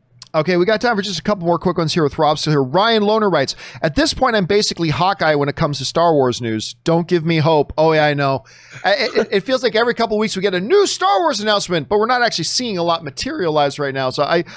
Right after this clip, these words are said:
I get where you're coming from on that, Ryan. I totally do.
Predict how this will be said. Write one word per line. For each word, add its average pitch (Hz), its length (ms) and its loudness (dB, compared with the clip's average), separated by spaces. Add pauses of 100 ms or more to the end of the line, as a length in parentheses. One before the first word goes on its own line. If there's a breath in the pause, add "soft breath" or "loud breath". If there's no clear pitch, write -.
(160 loud breath)
I 214 140 2
get 220 160 2
where 202 100 2
you're 190 140 2
coming 190 240 0
from 156 180 -2
on 147 120 0
that, 143 140 4
Ryan. 143 220 2
I 139 80 0
totally 151 400 -2
do. 139 240 -2